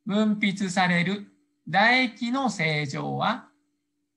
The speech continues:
答え、粘中性。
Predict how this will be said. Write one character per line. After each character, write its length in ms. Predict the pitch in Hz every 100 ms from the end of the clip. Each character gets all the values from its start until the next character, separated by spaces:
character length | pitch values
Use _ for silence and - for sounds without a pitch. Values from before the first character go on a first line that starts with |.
| _ _ _ _ _ _ _ _ _ _ _ _ _ - - - _ _ _ _ _ _ _ _ _ _ _ _ _
答 420 | - 196 - 240 226
え、 320 | 165 - _ _ _ _ -
粘 460 | 196 233 254 254
中 420 | - - 220 208
性。 540 | 180 - 175 170 170